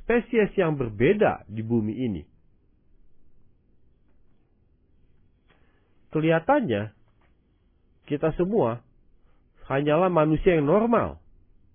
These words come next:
Tetapi, kita perlu menyadari, kita adalah kategori yang lain. Kita telah dilahirkan untuk kedua kalinya.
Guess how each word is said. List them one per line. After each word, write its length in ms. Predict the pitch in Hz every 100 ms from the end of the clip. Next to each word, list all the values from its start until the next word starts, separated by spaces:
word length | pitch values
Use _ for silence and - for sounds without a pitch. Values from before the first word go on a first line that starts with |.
| _ _ _ _ _ _ - _ _ _ _ -
Tetapi, 640 | 113 147 147 - 160 170 - - - - -
kita 240 | 131 147
perlu 160 | 156 151
menyadari, 640 | 143 139 127 180 147 92 _ _ _ _
kita 400 | 151 156 185 185
adalah 320 | 147 139 151 -
kategori 540 | 156 - 139 143 151
yang 160 | 151 147
lain. 400 | 202 196 87 76 - - _ _ _ _ _ _ _
Kita 560 | - 277 - 98 85 - _ -
telah 240 | 151 147
dilahirkan 960 | 135 139 135 131 170 190 - 190 190 180 - _ _ _
untuk 320 | - 160 165 -
kedua 480 | - - 185 147 139
kalinya. 480 | 120 113 120 104 73